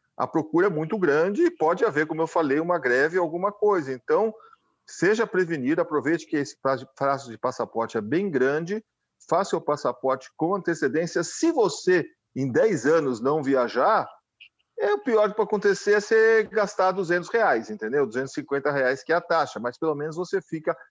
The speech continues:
preparado. Eu já vi gente perder a oportunidade de viagem porque não tinha passaporte, entendeu?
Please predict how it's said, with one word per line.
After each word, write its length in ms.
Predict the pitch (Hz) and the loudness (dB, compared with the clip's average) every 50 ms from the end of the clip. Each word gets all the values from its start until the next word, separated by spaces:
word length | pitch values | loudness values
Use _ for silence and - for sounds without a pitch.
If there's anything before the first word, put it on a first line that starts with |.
| _ _ _ - | _ _ _ -4
preparado. 640 | 151 165 156 - 175 165 143 143 135 123 110 110 - - _ _ _ | -4 -2 0 0 0 2 2 2 0 0 -2 -8 -14 -18 _ _ _
Eu 200 | - 127 170 208 | -2 0 2 2
já 140 | 202 220 190 | 2 0 -2
vi 160 | 139 160 208 170 | -2 -2 -2 -2
gente 320 | - 151 185 190 - - | -2 -2 -2 -4 -6 -4
perder 240 | - 170 147 117 175 | -4 -4 -2 0 0
a 40 | 208 | 0
oportunidade 600 | 208 202 180 - 175 165 147 123 143 143 143 127 | 0 -2 -4 -4 -4 -6 -4 -2 -2 -2 -2 -4
de 80 | 151 | -6
viagem 600 | 151 160 156 139 127 131 143 147 143 175 202 247 262 _ _ _ _ _ _ _ _ _ - | -4 -2 0 2 2 2 0 -2 -4 -6 -8 -8 -10 _ _ _ _ _ _ _ _ _ -16
porque 220 | - 175 - 180 | -10 -2 -2 0
não 180 | 175 196 208 190 | 0 0 -2 -4
tinha 420 | - - - 165 165 165 175 185 185 - _ _ _ - | -6 -8 -10 -8 -4 -2 -4 -4 -4 -8 _ _ _ -4
passaporte, 760 | 143 143 - - 170 - - 127 110 104 - - - 90 - _ _ _ _ _ _ - - | -4 -4 -2 -4 -6 -4 -4 -4 -4 -4 -8 -12 -18 -18 -18 _ _ _ _ _ _ -20 -20
entendeu? 360 | 104 98 - 104 127 151 143 | -16 -10 -6 -2 -2 -2 -2